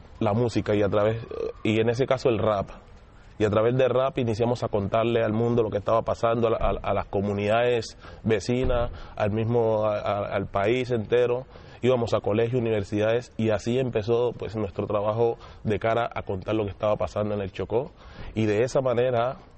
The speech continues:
empecé, pues, a, a, a hacer trabajos, eh, de musicales con el, con este grupo que creamos, y, pues, tuve la, la po-, la, la oportunidad de venir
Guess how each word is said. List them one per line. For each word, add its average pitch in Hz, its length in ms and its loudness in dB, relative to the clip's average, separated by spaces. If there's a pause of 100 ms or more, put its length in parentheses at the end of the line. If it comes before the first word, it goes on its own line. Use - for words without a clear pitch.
(140)
empecé, 104 400 -2
pues, 113 280 0
a, 107 140 2
a, 98 420 -4
a 98 100 -12 (280)
hacer 113 280 0
trabajos, 110 640 0
eh, 98 240 0
de 98 140 -4
musicales 104 560 -2
con 104 180 0
el, 95 100 -6
con 101 160 -4
este 104 200 -2
grupo 104 420 0
que 95 140 -6
creamos, 127 580 -2 (380)
y, 104 80 0
pues, 98 180 -2
tuve 117 220 2
la, 107 240 0
la 101 160 -2
po-, 101 240 -4
la, 95 500 -2
la 101 120 -2
oportunidad 101 520 -2
de 117 80 4
venir 117 420 0